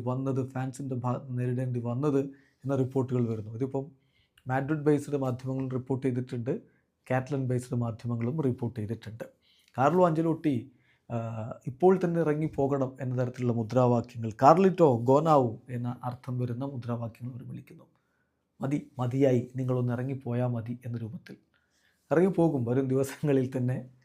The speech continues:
ഒഫീഷ്യലായിട്ട് അത് വരും എന്നാണ് പ്രതീക്ഷിക്കുന്നത്. സാബി അലോൺസോ വൈകാതെ അവരുടെ കോച്ചായിട്ട് ചാർജ് എടുക്കും. അതോടൊപ്പം താരങ്ങൾക്ക് നേൽ-, ആ, നേരെ വലിയ ഇൻസൾട്ടുകൾ വരികയുണ്ടായി.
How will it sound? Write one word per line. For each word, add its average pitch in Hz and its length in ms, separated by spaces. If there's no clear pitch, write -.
ഒഫീഷ്യലായിട്ട് 131 600
അത് 127 120
വരും 127 340
എന്നാണ് 123 300
പ്രതീക്ഷിക്കുന്നത്. 127 680
സാബി 120 260
അലോൺസോ 120 400
വൈകാതെ 117 380
അവരുടെ 113 400
കോച്ചായിട്ട് 123 540
ചാർജ് 110 340
എടുക്കും. 101 420
അതോടൊപ്പം 185 380
താരങ്ങൾക്ക് 180 600
നേൽ-, 151 300
ആ, 139 400
നേരെ 131 440
വലിയ 151 320
ഇൻസൾട്ടുകൾ 139 680
വരികയുണ്ടായി. 110 640